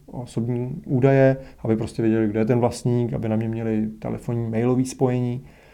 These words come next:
a, eh, současně taky takovýhlemu správci nemovitosti musím předložit, eh, vyrozumění o provedeném vkladu vlastnického práva do katastru nemovitostí,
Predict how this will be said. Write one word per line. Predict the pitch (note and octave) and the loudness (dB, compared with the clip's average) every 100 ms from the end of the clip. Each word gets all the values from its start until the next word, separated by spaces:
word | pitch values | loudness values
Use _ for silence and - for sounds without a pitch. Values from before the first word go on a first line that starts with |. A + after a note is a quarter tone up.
| - - - | -20 -10 2
a, | A2 G#2+ G#2+ - - - C3 | 4 4 0 -8 -20 -12 -4
eh, | A2 G#2+ G#2+ | -2 0 -2
současně | - C3+ B2 C3 - C3 B2 C#3 | 0 2 4 0 0 0 0 -2
taky | B2+ - B2+ B2 B2 - _ _ | -6 -2 0 0 -4 -18 _ _
takovýhlemu | A#2+ - A#2+ A#2+ A#2+ A#2+ | -10 -2 0 0 -2 -4
správci | - A#2 A2 - | 0 0 0 0
nemovitosti | A#2+ A#2 B2 - | 0 0 -4 0
musím | A#2+ A2 A#2+ | 0 2 -2
předložit, | - A#2 A2+ B2 - | 0 2 4 2 2
eh, | A#2 | 0
vyrozumění | G#2+ A#2+ A#2+ C3 B2 B2 C3 | 2 4 4 4 2 2 0
o | C#3+ | -2
provedeném | C3+ A#2 A#2 A#2+ A#2+ | 0 2 2 2 0
vkladu | A#2+ - A#2 A#2+ B2 B2+ - - _ - | -4 0 4 6 4 4 -6 -20 _ -8
vlastnického | A2 C3 A2+ C3+ B2 | -4 -4 -2 0 2
práva | A#2 A2+ A#2 A#2 - - - | 2 2 2 -2 -6 -18 -8
do | C3+ | -6
katastru | B2 A#2 - - | -4 -4 -6 -4
nemovitostí, | G#2+ C3 D3+ D3+ D3 D#3 D3+ | 0 4 4 2 -2 0 0